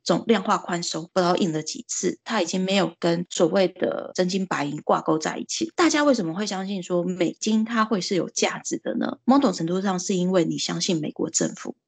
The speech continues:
所以又回到原本的议题，所有的金融体系或者是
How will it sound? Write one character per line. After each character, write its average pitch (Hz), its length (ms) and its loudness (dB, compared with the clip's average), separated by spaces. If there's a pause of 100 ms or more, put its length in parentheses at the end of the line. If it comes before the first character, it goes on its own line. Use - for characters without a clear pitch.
所 247 160 4
以 214 60 4
又 233 120 6
回 196 240 -2
到 190 220 -2
原 165 160 2
本 170 140 -6
的 160 80 -6
议 165 320 -8
题， - 280 -10
所 240 240 6
有 247 240 6
的 - 440 -4
金 214 160 2
融 87 160 -4
体 - 180 -2
系 - 340 -2 (120)
或 98 160 0
者 - 40 -2
是 - 360 0